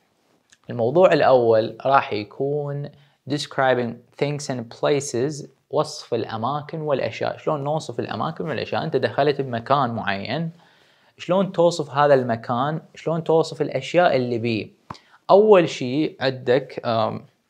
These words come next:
طبعًا تصوير هاي المحاضرات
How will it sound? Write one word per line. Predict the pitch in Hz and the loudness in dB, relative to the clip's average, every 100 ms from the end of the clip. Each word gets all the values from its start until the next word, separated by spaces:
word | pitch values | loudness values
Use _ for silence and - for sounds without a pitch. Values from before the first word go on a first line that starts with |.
| _ _ _ | _ _ _
طبعًا | 135 117 127 131 | 4 6 6 2
تصوير | - 127 - 175 165 | -6 -6 0 4 4
هاي | 151 143 127 120 80 - - | 4 4 4 -2 -8 -14 -14
المحاضرات | 120 117 117 110 107 107 127 156 | -10 -6 -2 0 2 4 4 2